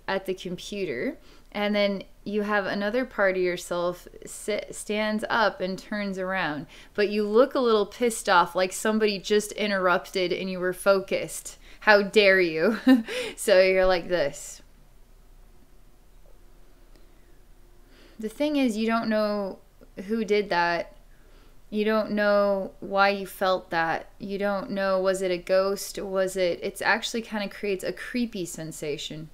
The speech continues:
And you show me this part of yourself goes to check the door and look outside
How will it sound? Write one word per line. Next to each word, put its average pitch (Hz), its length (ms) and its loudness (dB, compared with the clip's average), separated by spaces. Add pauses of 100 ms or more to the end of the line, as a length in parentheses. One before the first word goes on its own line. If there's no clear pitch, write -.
(1120)
And 202 640 0
you 214 580 -4 (320)
show 226 460 0
me 202 380 0
this 190 220 -4
part 220 280 0
of 202 60 -4
yourself 196 440 0
goes 202 380 -2
to 185 600 -4
check 214 300 -4
the 190 120 -2
door 196 400 2
and 185 160 -2
look 190 180 -6
outside 190 840 2